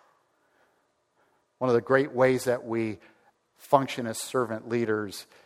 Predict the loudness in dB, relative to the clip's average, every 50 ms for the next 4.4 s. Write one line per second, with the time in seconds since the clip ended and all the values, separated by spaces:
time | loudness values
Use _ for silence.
0 | _ _ _ -6 -4 -2 -2 -2 -4 -8 -12 -14 -12 -10 -10 -8 -8 -10 -4 -2
1 | 0 0 0 -2 -4 -4 0 0 2 2 2 -2 -4 -6 -8 -10 -8 -4 -4 -4
2 | -4 -4 -8 -8 -8 -8 -10 -8 -8 -8 -8 -8 -4 0 2 2 2 2 0 -4
3 | -6 -4 -4 -2 -2 -2 -4 -8 -12 -12 -10 -8 -8 -8 -8 -10 -10 -12 -12 -12
4 | -12 -10 -8 -8 -8 -6 -8